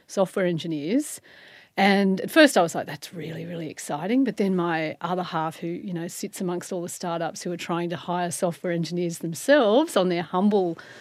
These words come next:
salaries, uh, I thought, "Oh, is it, is this a good or a bad thing?" But ultimately, I think it's a net positive because this company is gonna bring so much expertise into the Australian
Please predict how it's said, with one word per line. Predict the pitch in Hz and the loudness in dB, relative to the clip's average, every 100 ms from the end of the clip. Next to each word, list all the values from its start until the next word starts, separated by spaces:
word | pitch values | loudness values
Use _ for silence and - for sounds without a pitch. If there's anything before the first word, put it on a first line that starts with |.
| - - | -20 -8
salaries, | - 185 190 185 165 240 311 - - - - - - | 2 4 6 4 2 0 0 -4 -20 -20 -20 -10 0
uh, | 190 180 | 2 2
I | |
thought, | 190 190 - | 0 -4 -2
"Oh, | 247 269 262 226 | 2 4 4 2
is | 214 214 | -2 -2
it, | 214 - - | -2 -2 0
is | 240 | 2
this | 269 262 | 4 2
a | 214 | 2
good | 165 180 170 - | 2 0 0 -2
or | 180 | -2
a | 165 | 0
bad | 175 220 330 | 0 0 -2
thing?" | - - 82 - - - - | -4 -6 -8 -16 -20 -4 4
But | 226 220 | 4 6
ultimately, | 214 220 240 180 180 170 | 4 6 2 4 2 2
I | 185 | 0
think | 220 214 | 0 -2
it's | 214 | 2
a | 254 | 4
net | 277 277 | 4 0
positive | - 226 254 165 - - | 0 0 0 -4 -6 -10
because | 208 190 - | -6 -6 -4
this | 214 214 | -4 -4
company | - 233 175 175 170 - | -6 -6 -4 -8 -8 -8
is | - | -6
gonna | 185 | -6
bring | 175 170 170 180 | -6 -4 -6 -6
so | - - 180 175 180 | -10 -8 -6 -4 -4
much | 180 170 170 - - - - - - - _ _ - 214 | -2 -2 -2 -4 -2 -4 -6 -20 -20 -20 _ _ -2 -2
expertise | - - 185 - 214 208 190 156 165 - | -2 -4 -4 -2 0 0 0 -4 -8 -6
into | 180 185 170 202 190 175 | 0 0 0 -2 -2 -4
the | 185 | -4
Australian | 190 - 180 180 185 196 196 190 | -4 -2 0 0 0 0 0 0